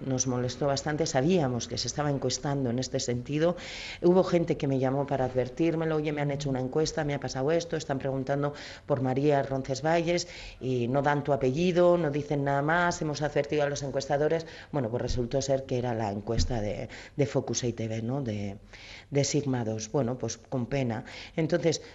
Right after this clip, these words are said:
no sé, no sé si eso quita o resta rigor o, o, o, o, o pone en cuestión el resultado, pero me cuesta creer, me cuesta creer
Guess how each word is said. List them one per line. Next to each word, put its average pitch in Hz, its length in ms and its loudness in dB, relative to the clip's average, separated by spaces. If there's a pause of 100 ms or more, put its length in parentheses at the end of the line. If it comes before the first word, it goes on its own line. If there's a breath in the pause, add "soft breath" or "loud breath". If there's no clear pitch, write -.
(140 loud breath)
no 180 160 4
sé, 160 380 0
no 160 100 2
sé 156 140 0
si 165 120 0
eso 160 220 0
quita 143 480 2
o 139 80 2
resta 143 560 0
rigor 143 440 0
o, 139 40 4
o, 135 440 2
o, 135 300 0
o, 135 640 2
o 123 120 -6
pone 156 220 2
en 151 80 0
cuestión 156 380 2
el 151 120 2
resultado, 165 600 4 (380 loud breath)
pero 165 460 4
me 151 140 2
cuesta 156 420 0
creer, 123 340 -4
me 135 160 0
cuesta 156 400 -2
creer 165 380 2